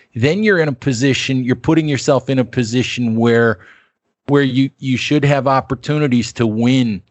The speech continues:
nine or ten games. And I think if, if, so if you can add eight,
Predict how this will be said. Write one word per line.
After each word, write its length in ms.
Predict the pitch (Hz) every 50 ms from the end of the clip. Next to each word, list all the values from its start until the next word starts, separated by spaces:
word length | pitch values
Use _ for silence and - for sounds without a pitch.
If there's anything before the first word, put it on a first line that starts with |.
| _ _
nine 480 | 90 98 101 107 107 107 107 107 104 101
or 80 | 98
ten 420 | 90 - - - 101 98 98 95 92
games. 420 | 98 101 95 95 92 92 90 -
And 120 | 107 110 113
I 80 | 117
think 280 | 110 - 156 160 143 -
if, 120 | 151 135 - _
if, 160 | - 135 127 - - _ _
so 200 | - - - 165
if 140 | 160 147 -
you 160 | 156 185 208
can 220 | 190 - 190 147 - - _ -
add 460 | 120 131 139 143 143 135 120 104 104 - - - - - - _ _ _ _ _ _ -
eight, 220 | - 143 151 131